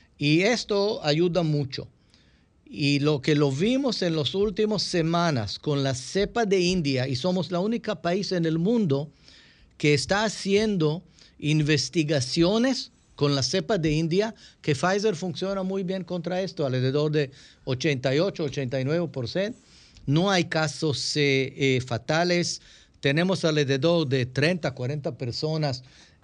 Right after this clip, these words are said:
eh, contagiados o, o en hospital, pero nada más de esto,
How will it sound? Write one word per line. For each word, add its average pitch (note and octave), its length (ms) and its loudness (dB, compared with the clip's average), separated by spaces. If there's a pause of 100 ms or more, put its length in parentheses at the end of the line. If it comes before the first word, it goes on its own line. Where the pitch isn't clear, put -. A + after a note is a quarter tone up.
(140)
eh, C3 260 2
contagiados D3 960 -2
o, - 60 -12
o C#3+ 320 -2
en C#3 100 -2
hospital, C#3 640 -4
pero C3+ 200 -4
nada D#3 260 -2
más D3 220 -2
de C#3 180 0
esto, A#3+ 400 -2